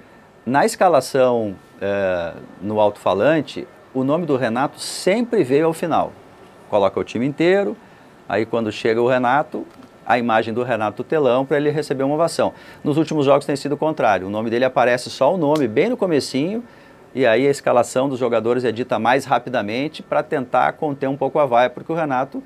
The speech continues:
em função deste ano, do que fez esse ano, ele não é mais uma unanimidade entre o torcedor do Grêmio, né?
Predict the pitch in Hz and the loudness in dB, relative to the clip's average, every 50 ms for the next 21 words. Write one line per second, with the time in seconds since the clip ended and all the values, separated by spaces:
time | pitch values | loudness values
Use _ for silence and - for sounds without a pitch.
0 | - - 120 127 117 - 120 110 - - 113 110 101 107 107 101 - - 151 131 | -12 -10 -8 -8 -6 -6 -8 -6 -4 -4 -4 -2 0 -2 -2 -2 -2 -2 0 0
1 | 113 127 151 139 110 - - - 101 87 113 107 - - 110 107 113 131 - - | 0 0 -2 -6 -8 -8 -8 -8 -6 -6 -6 -6 -6 -4 -4 -4 -4 -6 -10 -18
2 | - - - - - - - 113 113 123 120 104 110 117 117 110 127 131 120 127 | -20 -20 -20 -20 -14 -6 -4 -2 -2 0 0 2 2 2 2 0 0 -2 -2 -2
3 | 131 127 131 143 147 131 117 113 117 113 131 123 120 - - 123 113 - 123 117 | 0 -2 -2 -2 0 2 2 2 2 0 -4 -8 -6 -6 -6 -6 -6 -6 -6 -4
4 | 117 120 143 160 131 104 90 82 80 71 76 95 90 82 | -4 -4 -4 -4 -4 -4 -4 -6 -8 -10 -10 -10 -10 -10